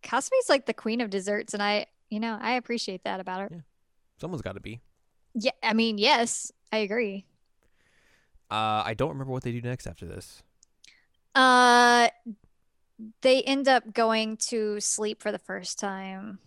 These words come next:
Speaker 2: Oh, I didn't. I, w-, I wasn't sure if it was, like, they did something in between that or not.
Speaker 1: Well, they're, they're, like, setting up for bed, and, uh, Kasumi's
Speaker 2: Yeah.
Speaker 1: like, "Hey, first years,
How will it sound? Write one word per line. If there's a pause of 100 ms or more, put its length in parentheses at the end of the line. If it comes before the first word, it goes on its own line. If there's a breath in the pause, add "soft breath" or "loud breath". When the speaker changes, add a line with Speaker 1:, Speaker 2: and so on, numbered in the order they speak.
(120)
Speaker 2:
Oh,
I
didn't.
I,
w-, (140)
I
wasn't
sure
if
it
was,
like,
they
did
something
in
between
that
or
not.
Speaker 1:
Well,
they're,
they're,
like,
setting
up
for
bed,
and,
uh,
Kasumi's
Speaker 2:
Yeah.
Speaker 1:
like,
"Hey,
first
years,